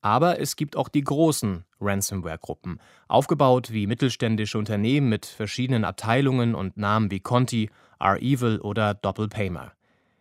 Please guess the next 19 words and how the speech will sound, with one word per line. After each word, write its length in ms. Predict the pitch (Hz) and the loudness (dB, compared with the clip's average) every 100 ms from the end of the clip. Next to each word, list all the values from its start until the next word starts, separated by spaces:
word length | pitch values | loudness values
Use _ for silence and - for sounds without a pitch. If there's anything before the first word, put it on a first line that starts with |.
| - | -8
Die 60 | |
Spur 180 | 110 175 | -2 2
der 140 | 165 110 | 2 2
Täter 380 | 120 151 196 | 0 -2 -2
führt 340 | 185 147 139 - | -4 -6 -6 -4
oft 240 | 123 - | -6 -4
nach 160 | 135 120 | -4 -2
Osteuropa 680 | 113 - 131 135 - 113 120 _ _ | -4 -2 2 2 4 4 2 _ _
in 100 | 123 | 0
den 100 | 120 | 2
russischsprachigen 840 | 123 131 123 - 104 101 107 123 | 2 2 -2 -2 -2 -2 -2 -4
Raum. 420 | 107 80 73 67 - _ _ | -2 -4 -4 -12 -20 _ _
Gebiete 420 | 107 101 127 127 | -6 -2 0 0
mit 300 | 101 92 - _ | -2 -4 -10 _
guter 280 | 131 127 113 | -4 0 0
Infrastruktur 800 | 139 139 - - 113 - 127 98 | 0 -2 -2 -6 -6 -4 -2 -2
und 180 | 107 | -6
geringer 360 | - 110 113 98 | -4 0 0 0
Strafverfolgung. 880 | - 120 120 104 92 95 95 110 | 2 4 4 0 -4 -4 -2 -2